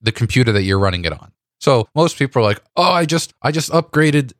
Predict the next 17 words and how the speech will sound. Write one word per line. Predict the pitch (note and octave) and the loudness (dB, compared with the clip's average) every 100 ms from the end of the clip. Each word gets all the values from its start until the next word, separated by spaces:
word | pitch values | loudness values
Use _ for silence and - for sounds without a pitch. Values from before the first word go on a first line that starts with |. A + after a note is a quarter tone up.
| _ | _
to, | - C#3 B2+ | 0 2 2
you | B2+ B2+ | 0 0
know, | |
I | B2 | 0
pay, | - C#3+ | 0 -4
keep | B2+ D3 | -2 -2
paying | D3 C3+ | 0 0
Adobe | B2 B2 B2 A#2 - | 2 0 2 -2 -4
to | - | -4
run | B2 C3+ B2+ A#2 | 0 2 0 -4
a, | - | -6
a | G#2+ F#2+ G#2+ | -4 -2 0
Lightroom | A#2+ B2 B2+ A#2 A2 - - | 0 0 0 0 -2 -6 -2
on | B2 | 0
my | A#2+ A2 | 2 0
four-year-old | G#2 C#3 C3+ A#2+ A2+ A2+ | 0 2 4 4 2 0
computer." | - A2 - B2+ G2 | -4 -4 2 2 2